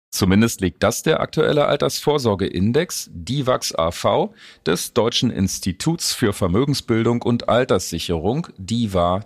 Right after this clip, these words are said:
nahe. Demnach fühlt sich zwar fast ein Viertel der rund zweitausend Befragten fürs Alter gut abgesichert, allerdings haben neununddreißig Prozent das Gefühl, dass es später nicht reichen wird. Das gilt,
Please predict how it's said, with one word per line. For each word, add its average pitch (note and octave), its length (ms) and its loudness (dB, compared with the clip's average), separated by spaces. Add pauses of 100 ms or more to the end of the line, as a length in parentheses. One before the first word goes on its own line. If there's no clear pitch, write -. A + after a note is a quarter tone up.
nahe. D#2 560 -4 (720)
Demnach F3 320 4
fühlt D3+ 260 0
sich C#3 160 -2
zwar A2 240 0
fast - 320 -4
ein A2 160 2
Viertel F3 460 0
der G#2 100 4
rund G2 260 0
zweitausend - 540 -2
Befragten A2 480 -4
fürs - 320 -4
Alter F2 240 0
gut D2 220 -6
abgesichert, F2 720 -2 (460)
allerdings F3+ 480 2
haben B2+ 300 2
neununddreißig C3 680 2
Prozent C3 520 -2
das E2+ 140 -4
Gefühl, D3 480 -2 (300)
dass D#2 200 -4
es - 60 -2
später F#2 380 0
nicht A#2 180 0
reichen C3 340 2
wird. - 300 -8 (300)
Das - 240 -2
gilt, C#3 340 0